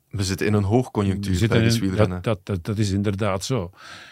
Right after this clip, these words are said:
Speaker 2: Maar andere landen doen ook mee. En ik zou zeker niet blind in de val trappen door te stellen van: "We gaan de boel hier eens in handen pakken,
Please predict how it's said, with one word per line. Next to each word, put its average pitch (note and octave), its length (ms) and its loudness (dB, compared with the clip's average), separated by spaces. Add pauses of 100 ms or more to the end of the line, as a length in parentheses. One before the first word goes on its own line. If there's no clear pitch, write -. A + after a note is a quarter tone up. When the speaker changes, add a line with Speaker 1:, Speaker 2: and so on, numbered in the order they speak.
(280)
Speaker 2:
Maar A2 220 0
andere A2+ 320 4
landen A2 400 6
doen G#2+ 220 6
ook B2+ 280 4
mee. E2+ 460 -4
En A#2+ 200 -2
ik G2+ 100 0
zou F#2 260 -2
zeker A2 440 2
niet G#2+ 280 2
blind A#2 320 4
in A#2+ 180 2
de F#2+ 120 2
val G#2 240 0
trappen G#2 400 -4
door F#2+ 180 0
te G#2 100 -10
stellen G#2 320 -4
van: G2 200 -2
"We G#2 120 -4
gaan F#2 160 -2
de F#2+ 80 0
boel B2+ 160 4
hier C3 160 6
eens G#2 120 4
in F#2+ 120 2
handen B2 280 2
pakken, G#2+ 320 -4